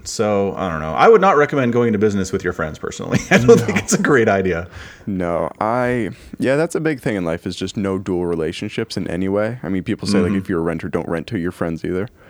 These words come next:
Speaker 1: Yep, totally.
Speaker 2: No, I don't know, man. It's a weird thing where I'm trying to not even in any way involve money with friends anymore. Like,
Speaker 1: Mm-hmm.
Speaker 2: but then you almost feel like an asshole 'cause it's like, I don't wanna help you out for money or,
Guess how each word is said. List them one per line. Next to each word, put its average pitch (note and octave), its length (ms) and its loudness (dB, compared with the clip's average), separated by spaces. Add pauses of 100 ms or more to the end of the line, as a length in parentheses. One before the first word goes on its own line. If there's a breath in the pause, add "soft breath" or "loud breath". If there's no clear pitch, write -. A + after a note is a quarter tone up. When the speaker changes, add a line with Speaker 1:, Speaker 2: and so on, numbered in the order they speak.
(360 loud breath)
Speaker 1:
Yep, - 260 -4
totally. E2 420 -2 (100)
Speaker 2:
No, D3 400 -4
I D3 140 -4
don't B2 140 -4
know, A#2 160 -2
man. A#2 220 -2
It's - 160 -4
a - 60 -2
weird F3+ 240 -2
thing C3 160 -2
where A#2+ 100 0
I'm G2+ 80 -2
trying D3+ 220 -4
to C3 60 0
not G#2 340 -2
even G#2 200 -2
in F#2+ 160 -2
any G#2 220 0
way G2 160 2
involve F2+ 280 -2
money F#2 260 0
with B2 140 -2
friends C3 280 -4
anymore. C#3+ 340 -2
Like, G#2+ 240 -4 (560 loud breath)
Speaker 1:
Mm-hmm. G#2+ 360 -2 (580)
Speaker 2:
but B2+ 100 -2
then C#3 120 0
you D#3 80 4
almost D#3 260 0
feel D#3 100 0
like C3 120 -2
an - 80 -4
asshole G2 400 -2
'cause F#2 200 -6
it's F#2 100 -4
like, F#2+ 200 -4
I B2+ 80 -2
don't B2+ 140 -2
wanna G#2 200 -2
help G2+ 240 -2
you F2 140 0
out F2+ 240 -2
for - 160 -4
money F#2 320 0
or, F2+ 80 -2